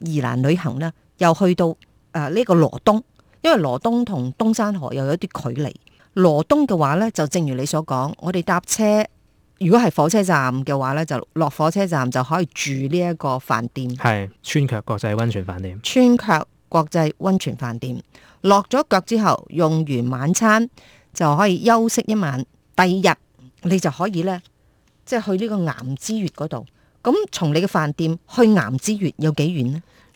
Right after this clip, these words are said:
Speaker 2: 嗱，如果係，其實，如果想支持岩之月呢，你就唔使去佢嗰度嘅。
Speaker 1: 哦。
Speaker 2: 因為其實佢都唔得閒去招呼你，
Speaker 1: <laughs>
Speaker 2: 因為佢唔係觀光農場。
Speaker 1: 哦。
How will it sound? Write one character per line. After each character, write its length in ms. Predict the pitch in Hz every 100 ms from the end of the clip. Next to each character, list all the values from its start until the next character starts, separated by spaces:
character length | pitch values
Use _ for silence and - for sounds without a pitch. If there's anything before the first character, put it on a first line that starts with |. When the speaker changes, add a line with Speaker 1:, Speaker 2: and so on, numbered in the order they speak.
| -
Speaker 2:
嗱， 180 | 104
如 160 | 95 107
果 180 | 143 190
係， 400 | - 110 104 113
其 100 | -
實， 160 | 120 143 - _ _ _ _ _ - 196
如 60 | 135
果 80 |
想 220 | 202 143 170
支 180 | 208
持 140 | 208 110
岩 320 | 104 101 98
之 100 | 117
月 120 | 170
呢， 200 | 120 143 135
你 100 | 117
就 160 | 110
唔 100 | 92
使 120 | 90 113
去 60 | 135
佢 200 | 117 104
嗰 140 | 110
度 200 | 110 90
嘅。 160 | 92 90
Speaker 1:
哦。 420 | 190 202 214 208 208
Speaker 2:
因 100 | 226
為 160 | 143
其 120 | 113
實 120 | 101 110
佢 180 | - 123
都 220 | 160 160
唔 380 | - _ _ 92
得 80 | -
閒 380 | - - 120 143 - - - -
去 360 | 131 - -
招 140 | 190 339
呼 140 | 160
你， 120 | 160 127
Speaker 1:
<laughs> 40 |
Speaker 2:
因 60 | 220
為 60 |
佢 200 | 196 127
唔 80 | 123
係 340 | 101 107 101 117 -
觀 140 | 180
光 120 | 170
農 120 | 143 95
場。 120 | - - - -
Speaker 1:
哦。 60 | 170